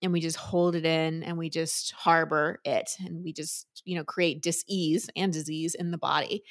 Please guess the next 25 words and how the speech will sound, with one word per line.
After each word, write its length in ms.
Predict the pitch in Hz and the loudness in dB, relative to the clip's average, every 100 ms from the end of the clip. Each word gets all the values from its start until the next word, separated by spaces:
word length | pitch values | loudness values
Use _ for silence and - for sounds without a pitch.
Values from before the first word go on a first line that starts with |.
| - - _ | -20 -20 _
by 180 | 175 170 | 2 4
repressing 640 | 160 165 - 160 - 160 160 | 2 0 -2 -4 -4 -6 -8
our 100 | 165 | -8
feelings. 560 | 165 78 57 233 - - _ _ - - - _ _ _ _ _ | -6 -6 -8 -10 -14 -14 _ _ -20 -20 -20 _ _ _ _ _
The 120 | 233 | 10
other 160 | 226 247 | 10 10
thing 180 | 247 233 | 6 4
we 100 | 220 | 4
do 160 | 208 | 8
is 120 | 196 180 | 8 8
we 100 | 180 | 4
recycle 540 | 170 - 262 262 226 | 2 6 8 8 6
them. 280 | 196 160 165 | 6 2 0
So 640 | - 208 190 180 180 196 - | 4 8 8 8 4 -4 -2
we 160 | 202 202 | 2 6
might 420 | 202 208 208 190 - _ - | 8 8 6 4 -4 _ -4
express 560 | - - 269 330 - | -2 6 6 6 4
them. 420 | 180 160 247 294 - - | 4 4 0 -6 -12 0
We 180 | 196 196 | 4 6
might 380 | 190 190 185 208 | 8 6 4 0
have 520 | 214 190 185 180 175 | 4 6 8 6 4
a 60 | 185 | 0
good 280 | 196 175 | 2 2
cry 840 | 170 - 202 190 180 180 175 175 185 _ _ _ _ _ _ - - 202 | 0 2 8 8 10 8 6 4 0 _ _ _ _ _ _ -10 0 6
or 580 | 185 180 165 165 170 | 8 10 8 4 0